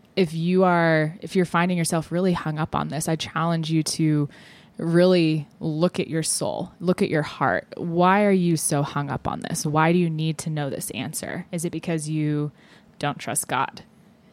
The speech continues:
Is it because you, well, I don't know what else it could fall under, but are you, are you not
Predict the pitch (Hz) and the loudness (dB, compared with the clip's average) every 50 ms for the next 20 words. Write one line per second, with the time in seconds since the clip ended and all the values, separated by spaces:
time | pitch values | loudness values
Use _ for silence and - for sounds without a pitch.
0 | - - - 170 180 160 165 165 - 160 170 160 - - 175 160 156 156 151 147 | -20 -10 -2 0 0 2 2 0 2 0 -2 -2 0 -2 0 2 2 2 2 0
1 | 147 147 - - - - - _ - 170 160 156 151 147 147 147 147 147 147 147 | -2 -2 -2 -4 -4 -6 -10 _ -4 -2 0 2 2 2 2 2 0 0 0 -2
2 | 147 135 - - _ - _ _ _ _ 156 151 147 147 135 139 135 139 139 135 | -4 -6 -10 -16 _ -20 _ _ _ _ -2 -2 -2 -2 -4 -4 -2 -2 0 0
3 | 135 147 147 - - - - - - - 165 147 - 175 - - - 151 147 147 | -2 -2 -2 -4 -8 -8 -14 -20 -10 -8 -8 -6 -6 -8 -6 -4 -2 -2 -2 -2
4 | 143 147 147 - 135 135 135 156 - 180 151 - - - - - - - - - | -4 -6 -8 -8 -8 -8 -8 -2 0 0 0 0 -4 -8 -18 -20 -20 -20 -20 -20
5 | - _ 190 180 175 185 185 180 180 175 165 - - _ - 160 185 185 202 214 | -8 _ -2 0 0 0 0 0 0 -2 -2 -4 -8 _ -2 0 2 2 2 0
6 | 208 202 185 175 170 170 165 - | 0 0 0 2 2 2 0 -2